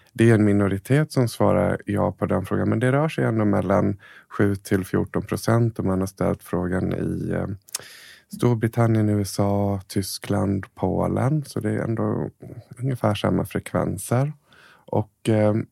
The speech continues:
det som slog mig med det är ju att det, det betyder att det är rätt många ändå om man slår ut dem. Det är ungefär så det ser ut i världen, så blir det ju miljontals människor.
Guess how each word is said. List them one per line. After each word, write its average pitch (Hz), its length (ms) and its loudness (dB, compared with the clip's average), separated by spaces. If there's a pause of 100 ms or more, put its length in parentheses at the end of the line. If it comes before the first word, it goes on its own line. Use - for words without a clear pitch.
det 131 320 -2
som 117 140 -2
slog 113 200 0
mig 107 100 4
med 101 140 2
det 120 80 -2
är 135 60 0
ju 143 140 0
att 104 180 -2
det, 110 420 0 (180)
det 107 240 -4
betyder 117 460 -4
att 101 120 -4
det 87 120 -2
är 92 60 -2
rätt 90 220 -6
många 98 440 0
ändå 113 280 0
om 92 260 0
man 104 120 -2
slår - 280 -2
ut 151 240 -2
dem. 95 220 0
Det 107 80 4
är 110 40 4
ungefär 104 360 0
så 92 320 0 (180)
det 101 120 -4
ser 98 180 -2
ut 98 200 -2
i 107 40 -2
världen, 113 460 2
så - 120 -8
blir 92 160 -2
det 95 100 -2
ju 92 140 0
miljontals 98 840 0
människor. 104 680 -2